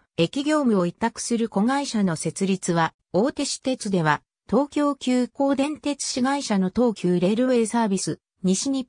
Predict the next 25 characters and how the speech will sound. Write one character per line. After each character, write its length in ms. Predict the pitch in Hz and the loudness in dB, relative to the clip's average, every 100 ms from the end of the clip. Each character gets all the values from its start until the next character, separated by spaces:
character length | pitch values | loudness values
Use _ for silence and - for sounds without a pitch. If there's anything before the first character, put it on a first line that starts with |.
| - | -4
本 220 | 247 240 | -2 0
鉄 260 | 262 247 240 | -4 -2 0
道 180 | 254 | 0
子 160 | 254 254 | 0 0
会 200 | 269 285 | 0 0
社 180 | 226 190 | 0 2
の 140 | 160 | 2
西 260 | 151 160 - | 0 -2 -4
鉄 260 | 285 277 | -6 -4
ス 160 | - - | -6 -2
テ 160 | 262 254 | -2 0
ー 20 | |
シ 120 | - | 0
ョ 40 | 277 | -2
ン 100 | 262 | -2
サ 200 | 233 226 | 0 0
ー 40 | |
ビ 80 | 190 | 0
ス 160 | - | 0
に 220 | 160 156 - _ - | -2 -2 -8 _ -4
次 160 | 196 | -2
ぐ 160 | 214 269 | 0 2
も 140 | 240 | 2
の 120 | 240 | 2
で、 220 | 180 160 | 0 -2